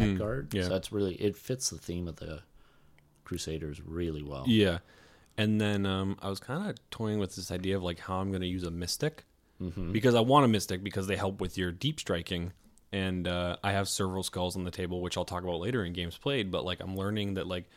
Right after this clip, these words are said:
Speaker 2: Serval Skulls aren't just good for stopping your opponent,
Speaker 1: Yeah.
Speaker 2: like, scouting or infiltrating or stuff like that. It's really good if you have powers that let you read deep strike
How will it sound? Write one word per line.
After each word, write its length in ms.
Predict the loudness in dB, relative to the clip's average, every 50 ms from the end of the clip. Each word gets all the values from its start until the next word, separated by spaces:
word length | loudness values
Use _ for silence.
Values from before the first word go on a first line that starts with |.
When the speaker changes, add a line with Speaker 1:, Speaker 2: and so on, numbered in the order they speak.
| -20 -20 -20 _ _ _ -10
Speaker 2:
Serval 360 | -6 -2 -2 0 0 0 -2
Skulls 340 | -2 0 2 2 2 0 0 -4
aren't 200 | -4 -4 -4 -2
just 260 | -4 -2 -2 -2 -2
good 220 | 0 0 0 0 -2
for 480 | -8 -6 -4 -2 0 0 0 -2 -2
stopping 440 | -4 -4 -2 -2 -2 -2 0 -2 -2
your 140 | 0 -2 -2
opponent, 520 | 4 10 10 10 10 10 2 0 0 -4 -8 _ _ _ _ _ _ -6 -2
Speaker 1:
Yeah. 220 | 0 0 0 0 -4 -6
Speaker 2:
like, 280 | -2 0 0 0 0 -2
scouting 520 | -2 0 2 4 4 4 4 2 2 0
or 120 | 0 0 2
infiltrating 520 | 2 0 0 -2 -2 -2 0 0 0 -2
or 60 | -2 -2
stuff 180 | -4 -4 -2
like 120 | -2 -2 -2
that. 200 | -2 -2 -4 -2
It's 180 | -4 -6 -2 0
really 180 | 2 4 4 4
good 260 | 4 4 2 2 4 2
if 160 | 0 0 0
you 120 | -2 -2 -2
have 260 | -2 -4 -4 -4 -6
powers 340 | -2 0 2 2 2 2 0
that 120 | -2 -4
let 120 | -4 -6 -4
you 180 | -2 0 0 0
read 320 | 2 2 0 0 0 0
deep 200 | 0 -2 0 0 -4
strike 400 | -4 -4 -2 -4 -4 -6 -10 -20